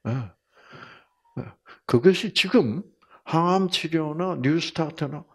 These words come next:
그 같은 얘기예요. 같은 얘기. 예.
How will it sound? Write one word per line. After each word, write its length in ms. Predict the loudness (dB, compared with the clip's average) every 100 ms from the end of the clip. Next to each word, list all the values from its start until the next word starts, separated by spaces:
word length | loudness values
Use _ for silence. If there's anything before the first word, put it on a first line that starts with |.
| _ _ _ _ _ _ _ _ _ _ -8
그 140 | -6
같은 420 | -6 -2 4 4 4
얘기예요. 420 | 0 -6 -6 -10 -14 _ _ _ _ _ _ _ _ -20 -12
같은 440 | -10 -10 -14 -14 -18
얘기. 200 | -20 -20 _ _ _ -16
예. 160 | -16